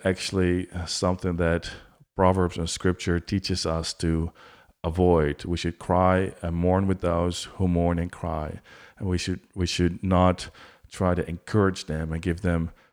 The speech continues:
sweet words when they really feel, uh, sour, uh, at this moment. But, um,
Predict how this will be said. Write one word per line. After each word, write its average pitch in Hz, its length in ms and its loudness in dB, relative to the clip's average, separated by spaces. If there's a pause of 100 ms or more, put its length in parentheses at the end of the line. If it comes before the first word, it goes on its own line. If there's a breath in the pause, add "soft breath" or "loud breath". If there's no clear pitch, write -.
sweet - 420 0
words 85 680 0 (300 soft breath)
when 90 160 -2
they 87 100 4
really 87 260 4
feel, 85 560 2 (260 loud breath)
uh, 87 100 -2
sour, 85 800 2
uh, 92 160 -2
at 85 100 -4
this 85 180 -4
moment. 80 460 0 (440 loud breath)
But, 87 520 6 (460 loud breath)
um, 85 640 2